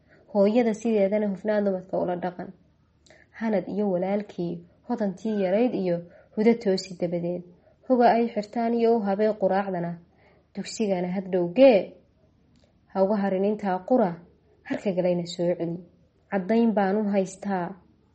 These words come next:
caddayn baan u haystaa, kolley waad hadraysaan. Huraysaan, karaysaan, haweenkaa iskale iyo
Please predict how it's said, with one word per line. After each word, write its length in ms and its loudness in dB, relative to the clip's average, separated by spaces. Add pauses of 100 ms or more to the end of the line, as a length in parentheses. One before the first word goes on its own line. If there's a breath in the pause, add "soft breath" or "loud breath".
caddayn 720 0
baan 200 2
u 80 0
haystaa, 500 -2
kolley 600 2 (160)
waad 240 2
hadraysaan. 720 -4 (500 loud breath)
Huraysaan, 580 0
karaysaan, 760 -2 (340 soft breath)
haweenkaa 720 4
iskale 520 2
iyo 280 2